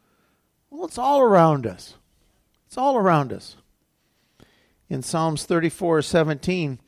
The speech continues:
it says, "The righteous cry out, and the Lord hears them and delivers them out of all their troubles." The Lord is near to those who have a broken heart and saves such as have a contrite spirit. The Lord delivers us out of all of our troubles.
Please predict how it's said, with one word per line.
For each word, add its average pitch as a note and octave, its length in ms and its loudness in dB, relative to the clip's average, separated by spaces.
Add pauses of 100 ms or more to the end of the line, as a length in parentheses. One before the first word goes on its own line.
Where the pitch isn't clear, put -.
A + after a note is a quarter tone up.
it - 60 -20 (160)
says, F3 280 -2
"The D3+ 100 0
righteous F#3 440 2
cry F3+ 220 4
out, F3+ 140 6
and G3 80 -8
the F#3+ 40 -4
Lord F#3 260 0
hears G#3+ 280 -2
them C3+ 200 -2
and C#3+ 60 -12
delivers A3+ 520 0
them G#3+ 240 0
out A3+ 220 2
of A3+ 100 0
all B3+ 180 0
their A3 140 0
troubles." D3 560 -4 (1040)
The C#3+ 80 -8
Lord E3 260 0
is D3 160 -4
near E3 180 -2
to D3 80 -2
those C#3 300 -2
who C#3 140 -2
have C3 240 0
a A#2+ 100 -4
broken B2+ 400 -6
heart A#2+ 340 -6
and G#2+ 160 -12
saves A#2+ 400 -4
such - 340 -8
as G2+ 60 -10
have A2+ 180 -6
a G#2+ 60 -8
contrite C3+ 580 -8
spirit. G#2 420 -10 (960)
The D3+ 100 -4
Lord D#3 280 2
delivers D3 520 -2
us G#2+ 340 -8 (180)
out A#2+ 120 -2
of A#2 100 -6
all C3 200 -4
of A#2 80 -8
our A2+ 100 -4
troubles. A2+ 640 -8